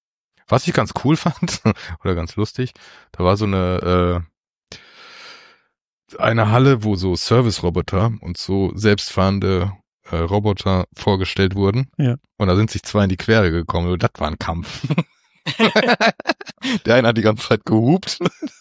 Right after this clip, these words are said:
Speaker 1: Der andere stand da aber, weil er gerade nicht weiter konnte. Es war ein, ein lustiges Bild. <laughs> Zwei
Speaker 2: Ja.
Speaker 1: Roboter schreien sich im Gang an.
Speaker 2: Oh Mann.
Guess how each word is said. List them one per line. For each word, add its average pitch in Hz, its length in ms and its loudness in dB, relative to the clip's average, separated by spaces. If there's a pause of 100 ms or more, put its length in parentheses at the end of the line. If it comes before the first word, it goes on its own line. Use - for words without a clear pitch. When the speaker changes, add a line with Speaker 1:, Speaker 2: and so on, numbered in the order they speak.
(2250)
Speaker 1:
Der 95 100 2
andere 104 260 2
stand 131 280 0
da 117 100 4
aber, 127 240 4
weil 104 120 4
er 104 80 4
gerade 101 160 2
nicht 98 100 -2
weiter 135 260 2
konnte. 123 300 -4
Es 110 160 -12
war 98 200 -6
ein, 95 240 -2 (100)
ein 95 180 0
lustiges 98 560 0
Bild. 80 400 0 (720)
<laughs> - 1120 -12 (1500)
Zwei 220 120 -6
Speaker 2:
Ja. 190 120 -4
Speaker 1:
Roboter 92 480 2
schreien 87 380 0
sich 87 120 -4
im 85 120 0
Gang 82 240 -2
an. 82 240 -6 (340)
Speaker 2:
Oh 123 160 -2
Mann. 113 340 -4